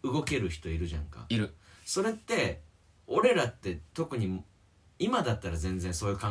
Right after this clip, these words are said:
Speaker 1: えがあってもいいとかとは思えるけどさ、
Speaker 2: うん。
Speaker 1: 二十代前半ぐらいってさ、あんまり分かんなくなかった？彼女が欲しいから、そう、彼女を作るために、
Speaker 2: うん。
Speaker 1: 恋愛するために動くというか。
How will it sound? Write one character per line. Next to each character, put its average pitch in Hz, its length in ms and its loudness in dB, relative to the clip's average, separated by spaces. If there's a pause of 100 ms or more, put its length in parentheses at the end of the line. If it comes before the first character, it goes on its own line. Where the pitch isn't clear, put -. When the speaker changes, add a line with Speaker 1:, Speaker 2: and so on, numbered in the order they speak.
Speaker 1:
え 98 100 0
が 85 80 -2
あ 80 40 -2
っ 80 40 -4
て 80 100 -10
も 80 100 -2
い 85 100 0
い 78 60 -4
と 80 120 -10
か 80 140 -6
と 73 140 -6
は 73 40 -6
思 85 220 0
え 90 40 0
る 76 120 -2
け 76 100 -10
ど - 100 -12
さ、 - 160 -14
Speaker 2:
う 120 40 0
ん。 104 180 -2 (840)
Speaker 1:
二 143 200 2
十 190 180 2
代 127 160 0
前 101 120 -2
半 107 140 0
ぐ 101 60 -4
ら 92 60 -4
い 82 40 -4
っ - 20 -6
て - 60 -14
さ、 - 260 -12 (320)
あ 208 60 2
ん 240 120 0
ま 240 100 4
り 190 60 6
分 175 140 6
か 180 100 0
ん 170 60 2
な 117 80 0
く 92 100 -4
な 82 60 -2
か 78 80 -2
っ - 120 -10
た？ - 60 -20 (580)
彼 233 300 4
女 151 160 2
が 104 140 0
欲 101 100 -4
し 120 200 -2
い 110 40 -2
か 87 140 -4
ら、 80 260 -2 (760)
そ - 140 -6
う、 - 80 -6 (580)
彼 208 260 2
女 175 140 4
を 156 120 0
作 180 220 4
る 175 100 6
た 170 120 -2
め 165 160 0
に、 170 240 2
Speaker 2:
う 127 80 4
ん。 98 160 4 (120)
Speaker 1:
恋 226 280 4
愛 214 120 2
す 214 140 2
る 208 120 2
た 202 120 2
め 196 120 4
に 139 120 0
動 113 240 2
く 107 120 -8
と 80 80 -8
い 78 100 -2
う 76 60 -4
か。 76 280 -8